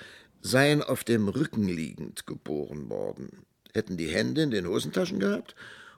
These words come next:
und sie während ihres kurzen Daseins nicht ein einziges Mal herausgezogen. Unser Land waren die Marschen unten am Fluss, der mit seinen Windungen noch an die zwanzig Meilen zum Meer hatte.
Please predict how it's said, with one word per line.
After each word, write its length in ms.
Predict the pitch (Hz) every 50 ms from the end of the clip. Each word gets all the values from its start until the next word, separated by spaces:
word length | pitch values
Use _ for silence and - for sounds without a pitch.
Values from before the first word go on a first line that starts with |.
| _
und 140 | - 127 120
sie 160 | - 120 110
während 300 | 90 113 117 113 113 107
ihres 240 | 80 101 107 92 -
kurzen 400 | - 127 127 123 - - 95 87
Daseins 640 | 85 85 98 110 101 104 107 107 104 - - - - - - - - _ _ _ -
nicht 240 | - - 85 - 85
ein 180 | 85 82 - -
einziges 580 | - 71 - - - 85 82 85 82 - -
Mal 400 | 55 53 60 65 57 62 73 - - - - _
herausgezogen. 1000 | - - 73 60 - 50 - - - - - 50 - - 50 50 50 50 50 50 - - _ _ _ _ _ _ _ _ _ _ _ _ _ _ _ _ _ _ - - - - _ _ _ _ _ _ _ _ _ _ _ _ _ _ _ _ -
Unser 320 | - 139 131 101 123 113
Land 720 | 104 98 107 113 123 151 196 226 226 - - - - - - _ _
waren 420 | - 110 110 117 123 117 123 120 110
die 140 | 113 117 104
Marschen 600 | 104 107 104 101 85 - - - - - - - - - _ _ _ -
unten 340 | - 95 90 - - 82 71
am 140 | 65 85 82
Fluss, 640 | - - 73 82 65 55 - - - - - - - _ - - - - - - _ _ -
der 200 | - 92 92 85
mit 120 | 85 82
seinen 360 | - 95 87 87 87 87 85
Windungen 460 | 95 107 107 104 104 107 107 104 104 98
noch 140 | 95 87
an 100 | 80 78
die 100 | 80 87
zwanzig 440 | 78 - - 95 95 - - 85 80
Meilen 440 | 92 90 90 82 78 73 73 65 69
zum 280 | - - 87 85 82 85
Meer 320 | 90 87 78 69 65 -
hatte. 240 | - - - - 50